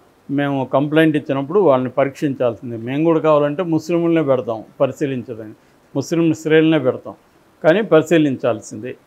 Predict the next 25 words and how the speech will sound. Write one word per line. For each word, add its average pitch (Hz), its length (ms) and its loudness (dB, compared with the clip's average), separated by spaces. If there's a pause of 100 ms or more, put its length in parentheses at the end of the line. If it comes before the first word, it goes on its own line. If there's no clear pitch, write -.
అని 220 180 -6
డిమాండ్ 156 420 -2
చేస్తాం. 120 240 -8
ఆ 135 60 0
డిమాండ్ 202 420 0
అయితే 202 220 0
న్యాయమైంది. 156 580 2
ఎందుకంటే 147 460 0 (500)
ఇక్కడ 127 340 0 (140)
fair 170 200 8
and 175 200 6
free 151 340 6
ఎలక్షన్ 151 520 2
జరిగేటప్పుడు 147 800 2 (340)
నేను 147 240 0
ముసుగేసుకొని 165 760 4
ఓటేస్తా 147 560 2
అంటే 143 180 -2
ఎవరన్నా 143 300 0
ఒప్పుకుంటారా? 135 640 -2 (200)
మా 135 360 -4
అన్నీ 147 200 -2
చూస్తారు 156 460 -2
కదా 143 240 -2
వాళ్ళు. 131 260 -6